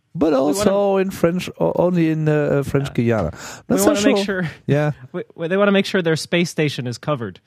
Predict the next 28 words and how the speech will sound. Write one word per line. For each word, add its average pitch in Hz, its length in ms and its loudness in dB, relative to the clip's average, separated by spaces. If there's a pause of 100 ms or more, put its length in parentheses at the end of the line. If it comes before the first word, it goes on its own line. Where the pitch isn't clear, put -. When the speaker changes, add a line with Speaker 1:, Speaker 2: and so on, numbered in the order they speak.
(240)
Speaker 1:
Yes, 175 380 0
Speaker 2:
You 110 60 -14
know. 87 140 -18 (200)
Speaker 1:
that's 104 220 2
Speaker 2:
Yeah. 156 140 4
Speaker 1:
it. 87 80 -4 (120)
That's 107 260 2
it. 123 240 0
Speaker 2:
Yeah. - 60 -20 (360)
Speaker 1:
And 185 200 2
the 175 140 4
other, 170 500 4
uh, 143 260 2
islands, 135 340 2
I 113 100 2
don't 107 140 0
know. 95 280 2
That 120 260 0
might 117 220 0
also 110 280 0
be, 101 440 0
uh, 92 380 2
French, - 720 -4
uh, 101 280 2
islands 98 400 0
in 90 80 -4
the 98 80 -2
Caribbean. 131 600 0